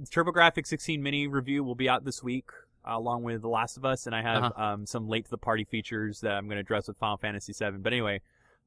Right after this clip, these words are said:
Speaker 1: um, there's gonna be a lot of arcade games that have yet to get the full, full-fledged home release. One of them that they've already released, uh, is, uh,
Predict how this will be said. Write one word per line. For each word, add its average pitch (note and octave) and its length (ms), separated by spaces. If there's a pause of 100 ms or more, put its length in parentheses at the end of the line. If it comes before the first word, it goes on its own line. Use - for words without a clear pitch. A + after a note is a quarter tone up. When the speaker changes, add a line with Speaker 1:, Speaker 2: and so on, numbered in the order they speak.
(120)
Speaker 1:
um, B2 480 (960)
there's D3+ 360
gonna F#3 160
be E3+ 100
a C#3+ 60
lot B2+ 260
of D#3+ 160
arcade C#3 520
games A#2+ 320
that A2+ 100
have G#2+ 180
yet A2 340
to A#2 100
get A#2 340
the A2+ 100
full, G#2+ 540 (200)
full-fledged A2+ 760
home A2+ 320
release. G#2 360
One A#2+ 220
of B2 80
them G#2+ 420
that A2 240
they've G#2+ 200
already A2 240
released, G#2+ 480
uh, G2+ 460 (200)
is, G#2+ 240
uh, G2+ 260